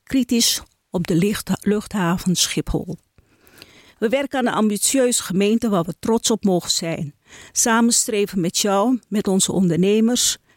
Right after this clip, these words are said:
het gemeentebestuur, onze ambtenaren, naar de hoogste kwaliteit. We kiezen ook voor duurzame ontwikkelingen.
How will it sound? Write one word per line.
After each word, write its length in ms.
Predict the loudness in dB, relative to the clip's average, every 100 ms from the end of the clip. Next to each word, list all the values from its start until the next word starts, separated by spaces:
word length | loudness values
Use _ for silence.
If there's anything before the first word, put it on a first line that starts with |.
| -10
het 180 | -4 0
gemeentebestuur, 920 | 2 2 2 0 -2 -2 0 0 -2 -4 _
onze 360 | -4 0 0 -2
ambtenaren, 840 | 0 0 0 0 2 2 2 0 -4 -20 -20 -4
naar 160 | -2 0
de 80 |
hoogste 600 | 0 2 2 2 0 -2 -6
kwaliteit. 880 | -4 -2 -2 -2 -2 -2 -4 -12 -18 _ -20 -18 -14 -4
We 100 | 0
kiezen 320 | 0 0 0
ook 180 | -2 -2
voor 200 | -4 -2
duurzame 680 | 0 2 0 2 2 2 2
ontwikkelingen. 800 | 0 0 0 0 -2 -2 -4